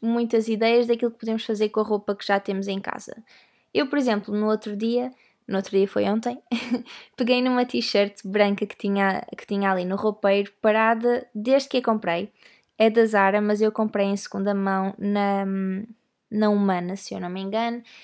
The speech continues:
e eu comprei já com, com o objetivo de, de fazer alguma coisa com ela.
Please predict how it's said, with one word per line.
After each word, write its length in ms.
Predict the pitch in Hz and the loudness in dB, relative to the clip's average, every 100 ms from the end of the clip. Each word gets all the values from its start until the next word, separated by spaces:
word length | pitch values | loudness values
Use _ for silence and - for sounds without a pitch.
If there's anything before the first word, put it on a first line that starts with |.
| - - | -12 0
e 80 | |
eu 80 | 262 | 0
comprei 420 | 269 277 254 262 | 2 0 2 2
já 240 | 254 269 269 | 2 2 2
com, 640 | 262 269 254 254 247 240 - | 0 2 4 4 2 0 0
com 100 | 247 | 4
o 80 | 240 | 4
objetivo 720 | 233 247 233 - 240 233 233 | 4 0 0 -2 -2 -2 -6
de, 280 | 220 240 220 | -4 -2 -4
de 340 | - _ - | -6 _ -8
fazer 320 | - 233 233 | 0 4 6
alguma 320 | 233 226 220 220 | 6 6 4 2
coisa 300 | 214 214 214 | 0 0 -2
com 200 | - 190 | -4 -6
ela. 320 | - - | -8 -12